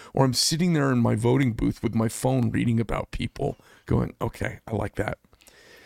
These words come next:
So back to the, back to you now.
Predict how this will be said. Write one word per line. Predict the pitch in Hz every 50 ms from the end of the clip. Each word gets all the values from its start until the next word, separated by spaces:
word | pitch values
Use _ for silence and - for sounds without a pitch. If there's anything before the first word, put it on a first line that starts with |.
| - - _
So | - - - - 156 147 147 139 - - _ - 147 - _ _ _ _ -
back | 170 170 165 160 -
to | - 151 135
the, | 117 110 110 107 104 - _ -
back | 131 135 135 131 - -
to | - 107
you | 101 110 110 -
now. | - - 113 120